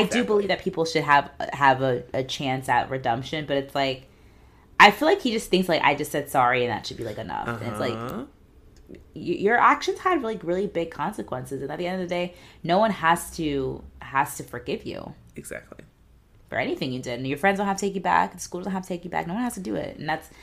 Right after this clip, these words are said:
Speaker 2: that's a very hard, um, that's a hard lesson to learn
Speaker 1: Yes,
Speaker 2: at
Speaker 1: very
Speaker 2: that
Speaker 1: much
Speaker 2: age.
Speaker 1: so. <sighs>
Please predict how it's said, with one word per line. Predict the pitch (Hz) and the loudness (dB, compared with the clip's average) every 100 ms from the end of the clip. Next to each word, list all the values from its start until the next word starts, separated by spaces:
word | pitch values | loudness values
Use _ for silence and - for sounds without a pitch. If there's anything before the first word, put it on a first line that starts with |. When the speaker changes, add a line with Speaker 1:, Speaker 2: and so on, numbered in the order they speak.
| - - | -20 -2
Speaker 2:
that's | 156 165 | 2 4
a | 185 | 4
very | 170 170 | 4 4
hard, | 160 156 156 160 156 | 2 4 4 4 2
um, | - 139 131 139 135 - _ - _ _ _ _ | 0 0 -2 -6 -12 -18 _ -16 _ _ _ _
that's | - | -2
a | 175 | -2
hard | 156 151 139 | 2 0 2
lesson | 123 127 131 | -2 -4 -10
to | - | -12
learn | - - - - - _ _ | -12 -12 -14 -16 -20 _ _
Speaker 1:
Yes, | - - - - | -12 -8 -8 -4
Speaker 2:
at | |
Speaker 1:
very | 123 117 | -4 -4
Speaker 2:
that | 107 | -6
Speaker 1:
much | |
Speaker 2:
age. | 107 - | -6 -8
Speaker 1:
so. | 110 113 - _ _ _ _ _ _ _ _ - - - - - - - - - - - - _ - | -8 -10 -14 _ _ _ _ _ _ _ _ -20 -20 -20 -20 -20 -20 -20 -20 -20 -20 -20 -20 _ -4
<sighs> | 202 | -2